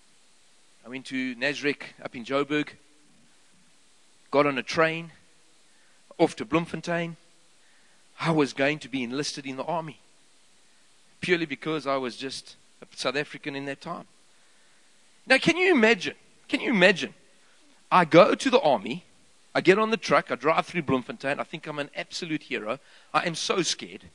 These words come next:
My hair's been chopped off, it's never recovered since the flippin' oaks got hold of it. But at, I, and, and then I walk into this room, and, and,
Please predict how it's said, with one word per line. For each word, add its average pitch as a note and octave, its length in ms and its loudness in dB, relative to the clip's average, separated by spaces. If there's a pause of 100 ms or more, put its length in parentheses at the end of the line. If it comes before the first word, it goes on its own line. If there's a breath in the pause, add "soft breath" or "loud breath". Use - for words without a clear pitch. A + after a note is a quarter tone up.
(380 soft breath)
My D#3 140 2
hair's F#3 220 4
been E3 180 -4
chopped D3+ 260 0
off, D3+ 140 -8
it's A#2 120 -14
never E3 220 0
recovered C3+ 400 -4
since B2+ 240 -10
the A2+ 100 -12
flippin' B2 320 -16
oaks A#2+ 180 -8
got A2+ 140 -4
hold A#2+ 200 -4
of G#2 120 -12
it. - 160 -12 (2000)
But A3+ 140 4
at, C#4+ 120 4
I, B3+ 260 4 (440)
and, C4 200 -4
and C4 120 -2
then C#4 120 6
I C4 60 10
walk C#4 280 4
into D#4+ 180 -4
this A#3+ 220 2
room, G3+ 260 4 (920 soft breath)
and, A3 280 6
and, A3+ 240 -4